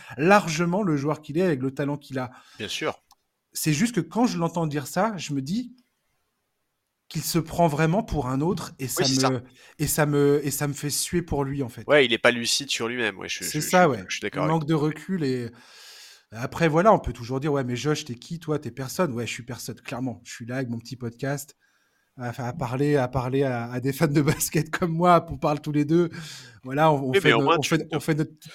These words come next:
Speaker 1: tambouille dans notre coin, mais,
Speaker 2: Oui,
Speaker 1: euh,
Speaker 2: mais au
Speaker 1: mais je,
Speaker 2: moins, tu
Speaker 1: je
Speaker 2: ne
Speaker 1: me prends
Speaker 2: t'étonnes pas de ton absence dans le débat du goat, <laughs> tu vois.
Speaker 1: <laughs> Oui, voilà, ouais. Je, je reste à ma place, quoi, et je, je,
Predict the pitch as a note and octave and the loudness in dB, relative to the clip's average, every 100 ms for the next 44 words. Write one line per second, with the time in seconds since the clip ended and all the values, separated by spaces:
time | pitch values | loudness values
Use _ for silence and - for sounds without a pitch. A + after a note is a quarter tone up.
0 | - D#3+ D#3 F#3 D#3+ D#3 D#3+ - G3 F3 | -2 0 2 2 2 2 -2 -2 0 0
1 | C3 C#3+ D#3+ A#2+ B2 D3 - B2 A#2+ C3 | 4 4 6 6 6 6 4 -6 2 2
2 | D3 B2 - D#3 F3 C3+ A2+ A2+ A2 B2 | 4 0 8 10 10 8 -2 -6 2 2
3 | - - D#3 D3+ A2+ A2+ G#2+ A#2 B2+ B2 | 4 0 0 -4 -2 -4 -2 4 4 2
4 | C#3 F#3+ D3+ - - D3 D3+ - A#2+ - | 2 2 4 0 -2 -2 -4 -6 -8 -8
5 | - G#2 A2+ - - A3 D#3+ D#3+ F3 D3 | -8 -4 -2 2 4 4 4 6 6 4
6 | - - _ - - D3 B2 - - B2+ | -2 -14 _ -20 -20 -20 -20 -10 -4 -4
7 | A#2+ B2+ D3 D3+ D3 D3 E3+ F3 F3 C3 | -4 0 0 2 0 0 0 -2 -2 -6
8 | B2 A#2 A#2 A#2 | -6 -6 -10 -10